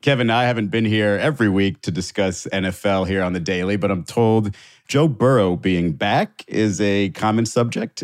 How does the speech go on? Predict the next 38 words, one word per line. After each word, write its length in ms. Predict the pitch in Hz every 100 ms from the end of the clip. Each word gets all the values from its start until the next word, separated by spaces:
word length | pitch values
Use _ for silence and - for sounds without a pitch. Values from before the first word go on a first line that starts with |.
| -
and 560 | 98 98 95 92 185 95
we 200 | 107 107
are 160 | 107 110
going 180 | 156
to 80 | 165
check 260 | 151 156 143
in 60 | 127
on 100 | 113
that 140 | 107
again 440 | 98 120 139 78 - - - - -
today 340 | 82 78 92
'cause, 340 | - 98 92 98
uh, 240 | 98 98
they 100 | 110
had 160 | 147 151
a 40 |
really 180 | 151 196
good 140 | 117
first 260 | - 87 -
half, 340 | 71 - - -
the 100 | 87
Bengals 380 | 98 98 92 78
did 180 | 98
against 240 | 92 95 -
the 60 | 85
Seahawks, 680 | - 95 87 95 - - -
and 460 | 95 95 92 92 - - - -
he 60 |
completed 360 | 107 110 101 87
thirteen 360 | 117 113 123 117
of 60 |
his 100 | 104 -
fifteen 440 | 110 - 104 90
throws 340 | 110 113 120 117
for 120 | 92
two 180 | - 95
touchdowns, 760 | 160 139 - 143 139 143 131 - - _ _
uh, 260 | - 82